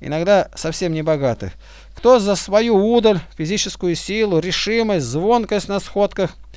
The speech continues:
любовь к справедливости были любимы односельчанами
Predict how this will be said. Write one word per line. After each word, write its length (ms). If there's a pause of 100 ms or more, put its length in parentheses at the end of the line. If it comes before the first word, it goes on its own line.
(320)
любовь 400
к 40
справедливости 960
были 440 (320)
любимы 640
односельчанами 920